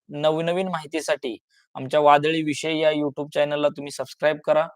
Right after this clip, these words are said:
व्हिडिओ आवडल्यास कमेंट करायला विसरू नका किंवा अशा पैलवानांच्या कुस्त्या घ्यायला पाहिजेत का,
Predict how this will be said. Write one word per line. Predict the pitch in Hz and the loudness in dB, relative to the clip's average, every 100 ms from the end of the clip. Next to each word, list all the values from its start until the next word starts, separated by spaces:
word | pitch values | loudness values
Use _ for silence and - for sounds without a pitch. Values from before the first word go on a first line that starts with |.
| _ _ _ - | _ _ _ -8
व्हिडिओ | 135 156 | 2 4
आवडल्यास | 151 156 156 156 - | 6 2 0 -4 -2
कमेंट | 143 147 165 147 | -2 -2 -4 2
करायला | 156 156 156 | 4 4 2
विसरू | 143 - 151 | 0 -4 -6
नका | 151 143 156 160 - _ _ _ - | -4 -2 -2 -2 -8 _ _ _ -4
किंवा | 151 175 180 - - | 4 4 4 -4 -4
अशा | - 185 | 0 0
पैलवानांच्या | 175 170 165 165 160 180 | 2 2 2 -2 -6 -8
कुस्त्या | - - 170 | -8 -4 -4
घ्यायला | 156 143 147 170 | -2 -2 2 4
पाहिजेत | 165 156 160 | 4 2 -2
का, | - | -6